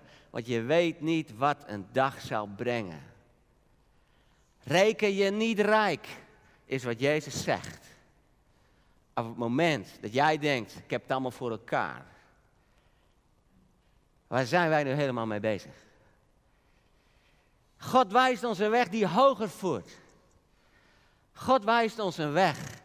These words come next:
waar je wel op kan bouwen. En dat is, zoek eerst mijn koninkrijk. Heb als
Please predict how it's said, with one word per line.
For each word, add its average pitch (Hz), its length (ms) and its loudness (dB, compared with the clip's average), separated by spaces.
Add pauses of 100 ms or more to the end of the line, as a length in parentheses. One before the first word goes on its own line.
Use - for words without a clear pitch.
(200)
waar 139 140 0
je 127 160 0
wel 120 460 0 (380)
op 123 260 -6 (500)
kan 104 200 -8
bouwen. 120 400 -8 (1000)
En 113 80 -12
dat 131 120 -2
is, 190 460 0 (1040)
zoek - 500 0 (300)
eerst 175 800 -2 (1300)
mijn 135 560 -4 (760)
koninkrijk. 98 560 -10 (2750)
Heb - 300 0
als 226 280 0